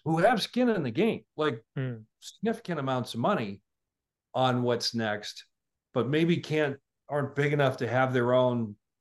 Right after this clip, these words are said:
Speaker 1: V C in-house. And that chemistry and collaboration with each other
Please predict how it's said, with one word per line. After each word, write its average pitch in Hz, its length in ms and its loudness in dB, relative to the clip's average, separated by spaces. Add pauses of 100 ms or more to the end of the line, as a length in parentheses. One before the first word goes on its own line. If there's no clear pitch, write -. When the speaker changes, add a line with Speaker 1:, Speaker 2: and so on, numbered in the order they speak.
(440)
Speaker 1:
V 123 220 0
C 127 300 0
in-house. 107 800 -2 (580)
And 113 320 -2 (360)
that 170 560 2 (120)
chemistry 143 680 -2
and 98 260 -4 (420)
collaboration 127 1080 2
with 143 260 0
each 120 300 -2
other 151 460 4